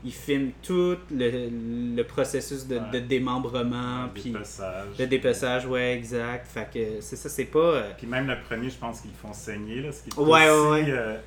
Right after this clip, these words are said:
Speaker 2: quand
Speaker 1: Ben,
Speaker 2: même, euh,
Speaker 1: ben,
Speaker 2: saisissant comme image, là.
Speaker 1: Ouais. Ben, je pense aussi c'est, c'est une plus grosse bête, fait qu'il
Speaker 2: Ouais.
Speaker 1: fallait vraiment qu'il
Speaker 2: Ouais.
Speaker 1: vide.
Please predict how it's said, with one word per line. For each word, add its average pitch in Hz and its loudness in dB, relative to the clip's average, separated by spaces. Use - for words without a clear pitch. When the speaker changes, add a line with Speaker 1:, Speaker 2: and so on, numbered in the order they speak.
Speaker 2:
quand 117 -2
Speaker 1:
Ben, 151 6
Speaker 2:
même, 120 -2
euh, 107 -6
Speaker 1:
ben, 147 2
Speaker 2:
saisissant 147 0
comme 127 -2
image, 113 0
là. 98 -12
Speaker 1:
Ouais. 131 2
Ben, 143 4
je 147 -6
pense 226 6
aussi 214 -2
c'est, 117 -2
c'est - -12
une 123 -2
plus 139 -10
grosse 135 2
bête, 127 0
fait - -10
qu'il 117 -2
Speaker 2:
Ouais. 120 -2
Speaker 1:
fallait 123 2
vraiment 127 0
qu'il 135 -10
Speaker 2:
Ouais. 120 0
Speaker 1:
vide. 123 -6